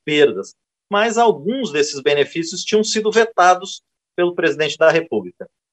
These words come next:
Voltando pro Congresso, agora deputados e senadores derrubaram alguns desses vetos. Você pode explicar pra gente, Fernando, quais foram esses vetos derrubados e, no final das contas, o que que fica valendo dentro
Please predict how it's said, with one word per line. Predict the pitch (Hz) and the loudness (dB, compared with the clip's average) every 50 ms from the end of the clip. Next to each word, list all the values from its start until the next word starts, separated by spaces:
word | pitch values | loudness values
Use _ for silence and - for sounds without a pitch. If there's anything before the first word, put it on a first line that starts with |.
| _ _ _ - | _ _ _ 0
Voltando | - 170 185 202 196 - - 180 196 220 220 240 | 2 4 4 4 2 0 2 2 4 2 2 0
pro | 226 214 208 | 0 0 2
Congresso, | 214 220 214 190 156 147 170 175 170 208 | 2 2 0 2 2 2 2 2 0 0
agora | 190 160 160 165 | 0 2 2 0
deputados | 170 170 - - - 156 151 147 | 0 -2 -4 -4 -4 -4 -4 -6
e | 160 - | -8 -6
senadores | - 170 160 151 139 127 147 151 151 - | -2 0 0 0 2 2 0 -2 -2 -2
derrubaram | - 185 190 190 214 214 - - 123 127 131 143 147 170 175 175 _ _ _ _ | -2 -2 -2 -2 -4 -6 -2 2 4 4 4 4 2 0 -2 -6 _ _ _ _
alguns | - 147 156 151 139 131 143 170 196 196 190 139 | -2 -2 -2 -2 -4 -6 -6 -4 -4 -4 -4 -2
desses | 151 165 - - - 202 185 - | -2 -2 -2 -2 -6 -8 -2 2
vetos. | - 123 123 123 127 - - - - _ _ _ _ _ _ - | 4 4 4 4 2 -4 -14 -18 -18 _ _ _ _ _ _ -4
Você | - - | 0 0
pode | 240 220 254 269 269 247 | 2 2 2 0 0 -2
explicar | 214 - - 196 143 - 156 131 | -6 -8 -8 -10 -4 -2 -2 -2
pra | - - 131 123 107 | 0 0 0 0 0
gente, | 98 - 123 135 147 143 139 | -2 -2 -4 -4 -4 -4 -4
Fernando, | - - 120 113 113 120 120 113 113 - _ _ _ _ | -2 -2 -2 -2 -2 -4 -4 -6 -8 -16 _ _ _ _
quais | - 214 127 - - - | -2 -2 0 -2 -4 -4
foram | - - 180 180 175 160 | -2 2 2 2 4 2
esses | 139 139 - 131 _ | 0 -4 -6 -6 _
vetos | - 135 135 - - _ - | 2 2 2 0 -2 _ -2
derrubados | 113 107 104 - 131 156 156 156 - _ _ _ _ _ | -2 0 2 2 2 2 2 0 -6 _ _ _ _ _
e, | - 180 202 214 | -4 -2 0 0
no | 202 202 185 190 | 2 0 0 0
final | - 180 180 175 | 2 2 4 4
das | 170 170 - - | 4 2 0 0
contas, | - 180 180 180 175 214 - | -4 -4 -4 -4 -4 -6 -8
o | 151 - | -10 -10
que | - 226 | -8 -8
que | 220 - - | -8 -10 -10
fica | - 214 - - 190 165 | -10 -8 -4 0 0 0
valendo | - 143 143 131 123 123 139 160 175 170 - 123 110 | 2 4 4 4 4 2 2 0 -2 -4 -6 -8 -4
dentro | 123 131 131 - | -2 -4 -4 -4